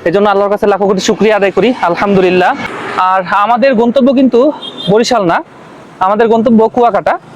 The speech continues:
আমার সাথে আরো দুইটা বন্ধু আছে, আমার বাল্যকালের ফ্রেন্ড।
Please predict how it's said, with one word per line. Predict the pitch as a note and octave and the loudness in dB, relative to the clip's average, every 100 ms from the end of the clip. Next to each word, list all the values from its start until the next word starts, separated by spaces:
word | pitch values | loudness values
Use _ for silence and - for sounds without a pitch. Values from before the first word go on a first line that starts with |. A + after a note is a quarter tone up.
| - - | -14 -6
আমার | F#3+ G#3+ | -4 -2
সাথে | B3+ B3 A3+ C4+ - - | -2 0 2 2 0 -2
আরো | F#3 G#3+ A#3 A3+ - | 0 2 2 0 -2
দুইটা | G#3 G#3 | 0 2
বন্ধু | G#3 A3 A3 | 2 2 2
আছে, | G3+ G#3 | 2 0
আমার | G3 | 0
বাল্যকালের | F#3 G3+ G#3 G#3 G3 - - - | 0 0 0 2 0 -2 -12 -4
ফ্রেন্ড। | G3 B3+ | -2 -2